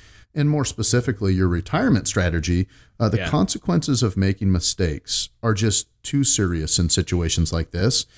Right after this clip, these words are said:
Speaker 1: And
Speaker 2: Yeah.
Speaker 1: so you need to make sure that you have an experienced expert on your side and in your corner that's gonna help guide you when, when things get a little rocky like they are today.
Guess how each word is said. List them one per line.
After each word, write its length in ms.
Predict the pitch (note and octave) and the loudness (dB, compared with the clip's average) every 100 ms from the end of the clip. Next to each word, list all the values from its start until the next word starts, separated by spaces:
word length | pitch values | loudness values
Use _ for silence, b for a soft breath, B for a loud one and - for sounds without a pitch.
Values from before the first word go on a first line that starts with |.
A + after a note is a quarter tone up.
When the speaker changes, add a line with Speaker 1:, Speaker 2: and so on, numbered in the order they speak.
| B B | B B
Speaker 1:
And 140 | - C3+ | -4 0
Speaker 2:
Yeah. 60 | |
Speaker 1:
so 280 | D#3 C#3 A#2 B2+ | 2 0 -2 0
you 120 | C3 | 0
need 180 | E3 F#3 | 0 0
to 60 | |
make 220 | D#3 A#2 | 0 0
sure 460 | - - A2 F#2+ G2 | 0 0 2 2 0
that 160 | G#2 - | -2 -2
you 80 | |
have 200 | G#2+ G#2 | 0 0
an 80 | G2 | 0
experienced 600 | F#2+ - - F#2 G2+ - - | -2 -4 -2 0 2 0 -4
expert 360 | E2+ - G2+ G2+ | -10 -8 -2 0
on 100 | A2 | 2
your 80 | A#2 | 0
side 340 | - G#3+ F2 | 0 0 0
and 140 | F2+ | 2
in 100 | G2 | 0
your 140 | A2 A#2 | 0 -2
corner 380 | - G2 G2 A2+ | -2 0 2 0
that's 180 | G2 - | -2 -2
gonna 180 | A2 | 0
help 400 | F2+ A2+ A#2+ - b b b | 0 0 -2 -6 b b b
guide 400 | F2+ G#2+ B2 B2 | -4 0 0 0
you 200 | F2 D#2+ | -2 -2
when, 320 | G2 G2 G2 G2 | 0 2 0 0
when 200 | G#2+ G2+ | 0 0
things 280 | G#2 F#2+ | 2 0
get 100 | - | 0
a 20 | G2 | 0
little 160 | G#2+ | 2
rocky 360 | A#2 D3 D3+ E2+ | 2 0 0 -4
like 180 | D#2+ - | -4 -2
they 100 | E2+ | 0
are 140 | E2 | 0
today. 320 | - B2 A#2+ | 0 0 0